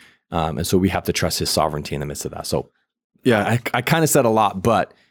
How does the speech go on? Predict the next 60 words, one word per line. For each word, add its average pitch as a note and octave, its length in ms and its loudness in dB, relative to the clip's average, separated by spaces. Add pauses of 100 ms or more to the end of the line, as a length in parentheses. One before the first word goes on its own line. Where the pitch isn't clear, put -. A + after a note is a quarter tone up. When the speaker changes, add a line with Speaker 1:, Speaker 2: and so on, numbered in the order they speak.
Speaker 1:
it, E2 140 2
it's, F2+ 400 -2
it's, - 420 -4 (840)
this A#2+ 300 2
is B2+ 100 4
something G#2+ 440 0
that F2+ 160 4
is E2+ 180 -2
absolutely F#2+ 500 0
worth E2+ 280 0
asking F2+ 420 0
and E2 80 2
wrestling E2+ 320 2
through, E2+ 160 0
because D#2+ 240 0
as D#2 120 0
Christians - 380 -2
today, D#2+ 200 2
our E2 80 0
hope - 260 0
is D#2 140 0
not E2+ 180 -2
just F2 320 0
in F#2 160 0
eternity, D#2+ 580 -2 (380)
it's F2 160 0
also E2 260 2
in D2 80 0
present D2+ 300 -2
day. - 180 -10 (640)
Speaker 2:
Uh, B2+ 120 2 (220)
the A#2 120 2
last B2+ 260 2
thing A#2 140 2
I, G2+ 60 4
I'm G2 260 -2
gonna F#2+ 160 0
say, F2+ 300 2
'cause F#2 100 -8
we, G#2+ 180 2
you're A2 140 0
right, G2 160 4
we A2 80 0
have A2+ 180 0
been, G2+ 240 -2
we've G#2+ 140 -2
been A#2 140 0
going G#2+ 220 2
all F#2 180 0
over F2+ 160 -6
the - 40 -14
place - 240 -10
on F2 80 -8
this D#2+ 120 -10
question, - 340 -12
but, C3+ 180 2
uh, C3+ 120 0
hopefully D3 260 2
it's A2 100 0
been, F#2+ 180 -6